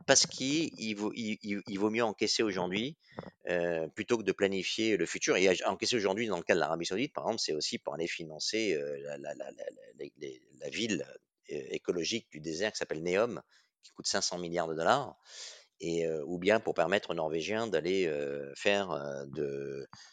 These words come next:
de l'exploration, euh, sous les mers pour aller chercher maintenant des métaux rares. Ça, c'est une énorme exp-, la, la, la Norvège, c'est le, c'est, c'est le, la, la, l'hypocrisie, euh,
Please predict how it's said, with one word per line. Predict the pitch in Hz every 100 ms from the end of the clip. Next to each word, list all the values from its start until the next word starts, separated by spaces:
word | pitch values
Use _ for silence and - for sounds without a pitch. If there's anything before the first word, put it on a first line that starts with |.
| _
de | 80
l'exploration, | 80 - 95 90 82 - 101 98 78
euh, | 73 73
sous | - 104
les | 92
mers | 90 110 123 117
pour | - 82
aller | 82
chercher | 82 - 101
maintenant | 90 98
des | 82
métaux | 87 -
rares. | 95 - - _ _ _ _ _ _ _ _ _ _ _ _ _
Ça, | -
c'est | 87 78 82
une | 87
énorme | 92 87
exp-, | - 87
la, | 85 78
la, | 76
la | 78
Norvège, | 85 110 123 -
c'est | 80
le, | 78 76
c'est, | - 80
c'est | - 78
le, | 73
la, | 73 73
la, | 76 -
l'hypocrisie, | 104 - 131 - 123 107 107 131 143 107
euh, | 90 82 78